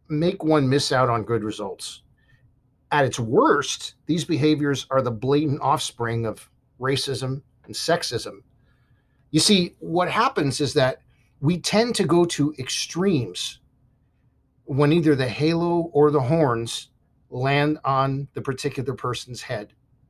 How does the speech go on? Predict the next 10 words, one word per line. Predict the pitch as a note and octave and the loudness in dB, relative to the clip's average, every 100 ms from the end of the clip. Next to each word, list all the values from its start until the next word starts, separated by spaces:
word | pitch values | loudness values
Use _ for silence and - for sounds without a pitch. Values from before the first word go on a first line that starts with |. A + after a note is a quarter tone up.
| _ _ _ _ _ - - | _ _ _ _ _ -20 -10
For | - | 0
example, | D#3+ B2+ C#3+ - G2 - _ _ _ _ _ _ _ | 0 2 0 -2 -8 -16 _ _ _ _ _ _ _
if | - C#3 | -6 -4
someone | - A3 A#3 G3+ G3 | 0 2 4 2 2
is | D#3+ C3+ - | 0 -2 -6
a | |
person's | C#3 - F3+ - C3+ - | -10 -4 -4 -2 -6 -6
personal | - - G#3 - G#3+ G3 | -12 -2 0 0 0 0
sports | - - E3 E3 D#3+ - - | -2 -4 0 0 -2 -10 -12
hero, | - E3 C#3+ G2 | -4 0 2 0